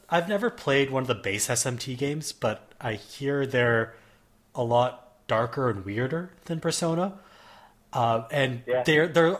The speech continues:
Speaker 1: also, like Persona, kinda largely in their own continuities. So
Speaker 2: Mm-hmm.
Speaker 1: you don't have to play the previous one of the series to get what's going on in the next one. So I
Speaker 2: I
Speaker 1: think
Speaker 2: do
Speaker 1: I can jump in at
Speaker 2: understand
Speaker 1: five.
Speaker 2: this new one to be a,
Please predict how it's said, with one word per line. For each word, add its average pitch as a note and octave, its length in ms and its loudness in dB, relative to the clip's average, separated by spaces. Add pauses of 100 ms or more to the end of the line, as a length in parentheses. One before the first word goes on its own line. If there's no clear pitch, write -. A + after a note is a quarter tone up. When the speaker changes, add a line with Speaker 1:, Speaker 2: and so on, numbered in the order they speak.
Speaker 1:
also, E3+ 360 2
like C3+ 220 2
Persona, A#2 520 -2
kinda A2 300 -6
largely G#2 920 -4 (720)
in B2 140 -2
their A2+ 160 0
own G#2+ 140 -4
continuities. G#2+ 880 -6 (480)
So G2 440 -4
Speaker 2:
Mm-hmm. G#2 100 -18 (920)
Speaker 1:
you A#2+ 60 -2
don't A#2+ 200 0
have A#2 160 -2
to A#2+ 60 -8
play G#2+ 420 -2 (160)
the A2+ 80 -8
previous A2 420 -4
one A2+ 120 -2
of A2 60 -4
the G2+ 60 -6
series G#2+ 360 -4
to - 100 -8
get A2 120 -2
what's G2+ 140 -6
going G#2 220 -6
on G2+ 80 -4
in G2 80 -8
the F#2+ 80 -10
next G2+ 320 -8
one. D3 180 -12 (680)
So G2+ 560 -2
I A#2 80 -6
Speaker 2:
I A2+ 60 -4
Speaker 1:
think D#3+ 180 0
Speaker 2:
do E3+ 60 2
Speaker 1:
I D3 100 2
can C#3 100 -4
jump G#2 220 -8
in - 20 -4
at B2+ 60 -2 (100)
Speaker 2:
understand A#2 60 -12
Speaker 1:
five. F2+ 300 -14 (120)
Speaker 2:
this C3 200 -6
new B2+ 220 -6
one A#2 240 -4 (120)
to A#2+ 60 -16
be A2+ 200 -8
a, G#2+ 80 -8